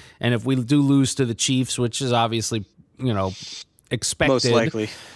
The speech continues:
Speaker 1: then
Speaker 2: Yeah.
Speaker 1: we're tied with them. And, and they actually, I was looking at one of the sites, the Ravens have, like, a point one percent better chance to make the playoffs than we do. We're actually projected by some computer model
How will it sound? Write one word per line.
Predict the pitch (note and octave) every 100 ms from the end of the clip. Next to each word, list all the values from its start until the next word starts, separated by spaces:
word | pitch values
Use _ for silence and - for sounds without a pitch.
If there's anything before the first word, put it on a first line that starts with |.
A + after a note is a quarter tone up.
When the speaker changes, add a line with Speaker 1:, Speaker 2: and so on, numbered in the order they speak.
| -
Speaker 1:
then | D3 C#3
Speaker 2:
Yeah. | C#3
Speaker 1:
we're | C3+
tied | E3 D#3 A#2+
with | A#2+ -
them. | A#2 A2 A2 G#2+
And, | A#2 A#2 A#2 G#2 -
and | B2 B2 B2 A2
they | C3+ C#3+
actually, | D3+ D3+ D#3 C#3 C3 C3 C3 - _ _
I | B2+
was | C3 B2+ A2+ G2+
looking | C3 C3+ C3+ B2+
at | A#2+
one | B2+
of | B2+
the | A#2
sites, | - A#2+ A2+ - - - - - - -
the | B2
Ravens | C#3+ C#3+ C3
have, | C3 B2
like, | A#2+
a | A2
point | - C3+ C3 A2+
one | A#2+ B2 B2+ A#2
percent | C3+ A#2+ - B2 A2 A2
better | A#2 A#2 A#2 A2+ G#2 _ -
chance | - B2+ C3+ A#2+ - -
to | C3
make | A#2+ -
the | A2+
playoffs | C3 A#2+ A#2+ B2 -
than | C3
we | B2+ C3
do. | B2+ C#3
We're | B2 A#2
actually | A#2 - B2 A2+ G#2+
projected | - A#2+ G#2 A2+ A2+ - A#2+ A#2 A2+ - - - - - _ _ _
by | A#2+ B2 A#2+
some | A2+ B2+ A2+
computer | G2+ B2+ A2 C3+ B2+
model | B2+ B2+ C3 C3+ B2+